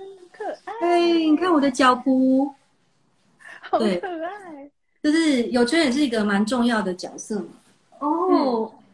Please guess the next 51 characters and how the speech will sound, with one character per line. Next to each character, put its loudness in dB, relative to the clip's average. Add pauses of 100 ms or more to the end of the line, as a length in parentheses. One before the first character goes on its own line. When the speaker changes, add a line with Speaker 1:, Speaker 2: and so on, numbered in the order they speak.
Speaker 2:
因 2
为 4
我 0
大 0
概 0
是 -2
书 2
里 2
面 2
有 2
个 0
很 2
重 0
要 4
篇 -2
章， -4
就 -4
是 -2 (960)
最 0
长 -4
的 -2
那 2
一 2
篇， -2 (480)
那 -2
个 -2
知 -2
道 6
我 2
失 -4
去 -2
了 0
什 -8
么 -8
那 -4
篇， -8
就 -2
是 -2
我 0
在 0
写， -2
Speaker 1:
嗯。 -12 (440)
Speaker 2:
我 -2
第 2
一 2
次 -2 (460)
去 -2
用 0
文 0
字 -4
去 -2